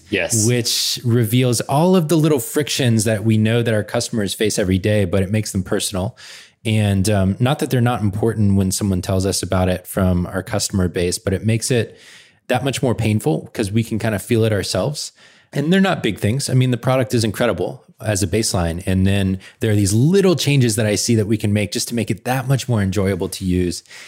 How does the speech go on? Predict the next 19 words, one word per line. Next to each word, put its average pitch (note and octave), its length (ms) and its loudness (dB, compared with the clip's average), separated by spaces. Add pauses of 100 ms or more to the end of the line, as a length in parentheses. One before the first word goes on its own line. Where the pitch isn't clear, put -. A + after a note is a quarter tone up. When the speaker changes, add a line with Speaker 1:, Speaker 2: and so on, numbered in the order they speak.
(140)
Speaker 2:
And A#2 100 -2
so - 100 0
I'm C3+ 80 4
really D#3 160 4
excited A#2+ 360 2
about G2+ 280 -2
both F#2 160 -2
those F#2 200 -4
things, F#2+ 220 -6
doing A#2+ 260 2
the G#2+ 80 4
writing G2 400 2
and F2+ 100 2
using F#2 240 2
our F2 80 -2
product F2 520 -2
as F2+ 260 -2
a E2+ 60 -2
creator, E2+ 580 -4